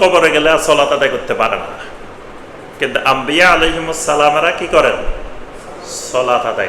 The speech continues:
করেন। তাহলে বোঝা গেল, নবী সাল্লাল্লাহু আলাইহি ওয়াসাল্লাম বলছেন, "কেউ যদি আমার কবরের সামনে আমাকে সালাম দেয়, মান সাল্লা ইনদা কাবরি, কেউ যদি আমার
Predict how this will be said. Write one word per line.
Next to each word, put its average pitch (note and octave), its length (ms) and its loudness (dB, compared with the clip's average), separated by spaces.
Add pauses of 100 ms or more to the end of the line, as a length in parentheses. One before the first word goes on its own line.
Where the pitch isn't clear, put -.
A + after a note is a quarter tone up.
করেন। - 200 -10 (1040)
তাহলে C#3+ 180 2
বোঝা D#3 320 2
গেল, D3 120 0 (440)
নবী E3 220 4
সাল্লাল্লাহু G3+ 140 2
আলাইহি F#3+ 100 4
ওয়াসাল্লাম G3 360 0
বলছেন, G#3+ 440 0 (960)
"কেউ E3+ 140 4
যদি F#3+ 200 2
আমার F#3 260 4 (120)
কবরের D#3+ 320 2
সামনে D3 420 -2
আমাকে C3+ 360 0
সালাম B2 500 0
দেয়, G#2 140 -4 (920)
মান C#3+ 360 0
সাল্লা D#3 800 0
ইনদা C3+ 540 -2
কাবরি, A#2 320 0 (580)
কেউ C3+ 120 0
যদি E3+ 180 0
আমার D#3 240 4